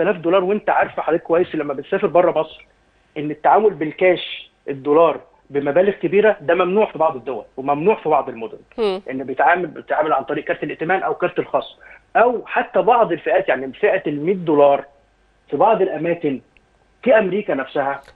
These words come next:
Speaker 2: في أمريكا لو
Speaker 1: بيتعامل
Speaker 2: اديتهم
Speaker 1: بالمية
Speaker 2: مية دولار كاش بيقعدوا يبصوا فيها
Speaker 1: أيوة.
Speaker 2: ويمشوها على جهاز يشوفوها حقيقية ولا مزورة.
Speaker 1: وبالتالي
Speaker 2: آه.
Speaker 1: الكونسبت اللي شغال في العالم دلوقتي اسمه الكاشلس سوسايتي، يعني مجتمع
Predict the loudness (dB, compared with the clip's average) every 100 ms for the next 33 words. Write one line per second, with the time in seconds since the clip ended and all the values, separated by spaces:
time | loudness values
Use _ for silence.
0 | 0 4 4 4 2 4 4 2 0 -2
1 | 0 4 4 4 0 -2 -2 0 2 4
2 | 2 2 0 -2 -2 -2 0 0 -2 0
3 | 4 4 4 2 0 2 2 0 0 0
4 | -2 -4 0 0 2 0 2 4 4 4
5 | 2 2 0 2 4 4 2 -2 4 6
6 | 6 4 0 0 0 2 2 0 -6 -2
7 | -2 0 -2 0 4 4 2 -2 -2 2
8 | 4 4 2 2 0 0 -10 -6 -6 -2
9 | -2 -2 -4 -8 -2 0 0 -4 -4 0
10 | 0 -2 -8 -10 -2 2 4 2